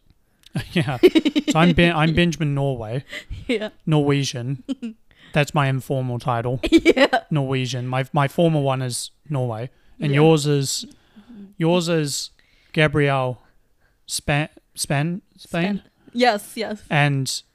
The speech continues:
Speaker 1: but then informally you go by Gabrielle Espanol.
Speaker 2: Yeah. <laughs>
Speaker 1: Nice.
Speaker 2: Exactly.
Speaker 1: Um,
Speaker 2: No, yeah,
Speaker 1: no,
Speaker 2: I
Speaker 1: that's what I
Speaker 2: definitely
Speaker 1: think
Speaker 2: have
Speaker 1: you
Speaker 2: some
Speaker 1: are.
Speaker 2: Spanish
Speaker 1: Well,
Speaker 2: in
Speaker 1: I mean,
Speaker 2: me.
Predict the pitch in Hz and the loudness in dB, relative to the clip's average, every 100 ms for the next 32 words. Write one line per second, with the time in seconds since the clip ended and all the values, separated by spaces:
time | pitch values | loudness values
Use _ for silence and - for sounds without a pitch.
0 | _ _ _ _ _ - 156 151 151 139 | _ _ _ _ _ -4 -2 0 -2 -4
1 | - 170 156 139 131 127 127 127 123 120 | 2 2 2 0 -4 -4 -2 -2 0 -2
2 | 117 123 123 120 120 - 143 - 139 127 | -2 -4 -2 -4 -4 -6 -10 -8 -6 -6
3 | 120 117 - 233 262 302 - - - - | -8 -12 -10 -4 0 0 -2 -20 -6 -6
4 | - - 143 110 - - - 208 - 214 | -4 -4 -4 -4 -10 -20 -12 -12 -8 -10
5 | 240 - 151 143 139 139 175 247 214 208 | -10 -8 0 0 2 -2 -2 -2 -2 0
6 | 147 147 - 190 160 131 147 123 117 113 | 2 4 2 4 2 2 -2 -2 -2 -2
7 | 110 - 190 190 190 - - - - - | -4 -10 -12 -12 -14 -14 -18 -20 -20 -20
8 | _ _ - - 156 156 160 247 170 156 | _ _ -20 -6 -2 -2 -4 -6 0 2
9 | 156 | 0